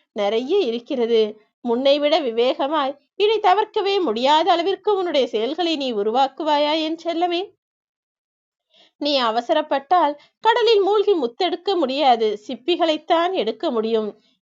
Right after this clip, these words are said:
பொறுமையால் மட்டும்தானே முத்துகளை தர முடியும்? அதே போலதான், நேரத்தோடும் பொறுமையோடும் நீ அறிவாளியாக வேலை செய்து கொண்டிருந்தால், நீ எதிர்பார்த்ததை காட்டிலும் மிகப்பெரிய பொக்கிஷம் உனக்கு கிடைக்கும்படி நான் செய்வேன்.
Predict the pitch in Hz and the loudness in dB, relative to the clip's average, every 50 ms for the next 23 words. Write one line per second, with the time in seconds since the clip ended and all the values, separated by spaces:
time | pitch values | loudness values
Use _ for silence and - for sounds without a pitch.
0 | _ - 254 240 254 294 302 302 302 285 262 254 247 226 208 202 - - 320 302 | _ 0 0 2 2 2 2 2 4 4 2 2 0 -2 -4 -6 -4 -6 -4 -4
1 | 330 311 330 320 320 311 330 359 381 339 220 - - - 311 294 320 302 285 262 | -2 0 0 0 0 0 0 -2 -2 -2 -4 -6 -6 -6 -6 -4 0 0 -2 -2
2 | - 226 196 196 214 269 294 302 302 294 339 415 427 _ _ _ _ _ _ _ | 0 0 0 0 0 -2 -2 -4 -2 -2 -4 -4 -8 _ _ _ _ _ _ _
3 | - - 202 214 220 254 294 381 - 233 208 214 214 220 226 226 226 226 214 - | -6 -2 -2 0 0 0 0 0 -2 -2 -2 0 0 0 0 0 -2 -2 -2 -6
4 | - _ _ _ _ - 226 208 220 233 254 254 - - 277 269 262 247 240 240 | -10 _ _ _ _ -8 -4 -2 0 0 0 -2 -2 0 0 0 2 0 -2 -2
5 | 247 226 208 208 214 247 269 294 294 294 302 302 339 320 302 277 262 247 214 196 | -2 -4 -2 -2 -2 -2 -2 -2 0 0 0 0 0 -4 -4 -4 -2 -2 -2 -2
6 | 196 214 247 269 277 285 285 294 285 277 302 302 285 247 196 202 226 240 233 302 | -2 -2 0 0 0 0 0 0 0 0 0 -2 -4 -2 -2 -2 -2 -4 -6 -6
7 | 269 277 277 294 302 294 277 302 294 277 285 285 339 294 262 269 285 _ _ _ | -8 -6 -4 -4 -6 -4 -4 -4 -6 -4 -2 0 2 2 2 2 0 _ _ _
8 | _ _ _ - 370 415 403 370 381 427 466 466 453 427 392 392 392 392 381 370 | _ _ _ -6 -2 0 0 0 2 0 0 0 2 2 2 2 2 0 -4 -2
9 | 349 339 339 339 339 311 320 359 349 - 392 359 392 370 285 214 214 247 254 254 | -2 -4 -6 -4 -4 -2 -2 -2 -2 -2 -2 0 0 0 -2 -4 -4 -4 -6 -6
10 | _ - 320 320 339 381 427 415 - 254 254 - 349 339 339 339 302 285 277 254 | _ -4 -4 -2 0 0 -2 -2 -4 -8 -6 -4 -6 -4 -2 -2 -2 -2 -2 -2
11 | 240 247 - 262 233 233 214 185 196 196 - - 320 311 302 320 339 370 403 392 | -4 -4 -4 -6 -6 -4 -4 -4 -4 -6 -4 -4 -4 -4 -2 -2 -2 -2 -2 -2
12 | 302 208 196 202 - - 196 214 233 226 220 208 208 208 | -4 -6 -8 -8 -6 -4 -4 -4 -2 -2 -2 -2 -2 -4